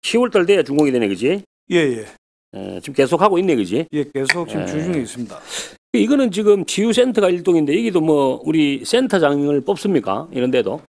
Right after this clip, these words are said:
Speaker 2: 어, 센터장을 별도로 뽑는 게 아니고, 우리가 시에서 직영으로 하려고 지금
Speaker 1: 아,
Speaker 2: 하고 있습니다.
Speaker 1: 직영으로?
Speaker 2: 예, 예.
Speaker 1: 아, 그래서 이제 제가 말씀을 좀 드릴게요. 이제 직영으로 하면 우리가 그,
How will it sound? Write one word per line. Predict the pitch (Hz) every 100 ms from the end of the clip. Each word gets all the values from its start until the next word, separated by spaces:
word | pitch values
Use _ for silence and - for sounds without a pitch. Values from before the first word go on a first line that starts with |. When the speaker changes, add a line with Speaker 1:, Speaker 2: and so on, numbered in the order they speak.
| _ _ _ _
Speaker 2:
어, | - 147 147 143 139 135
센터장을 | - 233 240 202 151 135 139 123
별도로 | 160 170 175 156
뽑는 | 139 151 143
게 |
아니고, | 117 131 113 92 - - -
우리가 | 147 160 135
시에서 | - 127 151 160
직영으로 | - 233 262 247 180
하려고 | 117 107 110 101
지금 | 104
Speaker 1:
아, |
Speaker 2:
하고 | 92
있습니다. | 92
Speaker 1:
직영으로? | 143 147 143 87 76 147
Speaker 2:
예, |
예. | 135 107 92 -
Speaker 1:
아, | 104
그래서 | - 180 180 175
이제 | 135
제가 | 104 98
말씀을 | 98 95 110
좀 | 98 87
드릴게요. | 95 85 87 82 80 _ _ _ _ _ _
이제 | 139 117
직영으로 | 175 214 226 190 120
하면 | 147 117 104 110 104 85 -
우리가 | 147 180 165 135
그, | 131 127 123 117 110 107 104 101 98